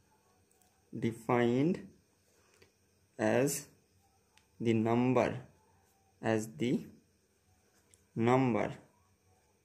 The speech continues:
of nearest, nearest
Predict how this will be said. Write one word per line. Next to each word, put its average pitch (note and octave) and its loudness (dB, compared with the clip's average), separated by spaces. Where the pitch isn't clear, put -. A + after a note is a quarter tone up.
of B2+ 2
nearest, B2 2
nearest A#2+ 0